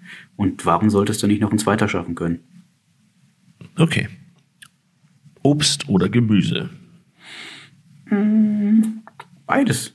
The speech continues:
Speaker 1: beides gut. An
Speaker 2: Das,
Speaker 1: sich.
Speaker 2: du hast die Kategor-, also du hast es nicht verstanden. <laughs>
Speaker 1: Nein, ich bin einfach zu blöd, oder entweder oder Fragen zu beantworten. Aber ich glaube, wenn ich, äh, wenn ich, äh,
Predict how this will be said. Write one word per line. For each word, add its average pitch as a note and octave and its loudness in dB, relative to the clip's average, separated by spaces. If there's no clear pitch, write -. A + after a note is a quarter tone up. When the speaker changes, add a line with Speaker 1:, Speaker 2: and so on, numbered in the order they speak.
Speaker 1:
beides C#4 -2
gut. F#2 -4
An F#2+ -2
Speaker 2:
Das, - 0
Speaker 1:
sich. A#2+ 0
Speaker 2:
du B2+ 0
hast D#3 0
die F3 -4
Kategor-, E3 -4
also C3+ 0
du C3+ 0
hast E3 -4
es F3 -4
nicht F#3 0
verstanden. F3 -8
<laughs> E3+ 0
Speaker 1:
Nein, F4 2
ich - 0
bin D3+ 0
einfach C#3+ 0
zu - -6
blöd, G#3 2
oder F3+ 0
entweder - 0
oder E3+ 2
Fragen A#2 0
zu - -8
beantworten. A#2 -2
Aber - 0
ich C3+ -2
glaube, G3+ 0
wenn F#3 2
ich, E3+ -4
äh, D3 -4
wenn B2 4
ich, B2+ 2
äh, B2+ 4